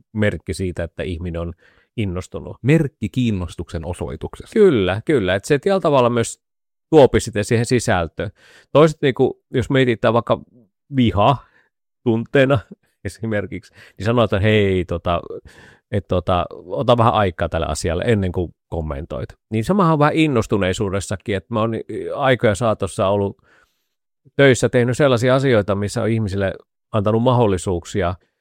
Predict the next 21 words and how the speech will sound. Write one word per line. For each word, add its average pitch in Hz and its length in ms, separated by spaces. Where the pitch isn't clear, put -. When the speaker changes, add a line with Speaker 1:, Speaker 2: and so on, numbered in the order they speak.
Speaker 1:
ja 95 60
sit 117 160
mä 113 120
sanon, 110 140
että 117 140
mieti 120 340
yö 101 180
yli. 85 300
Niin 104 100
sitten 131 140
kun 131 120
ne 170 60
näkee 123 320
siitä, 110 280
että 98 160
kun 113 100
ne 120 60
halusi 117 320
sanoa 117 240
heti 117 280
vastauksen, 87 720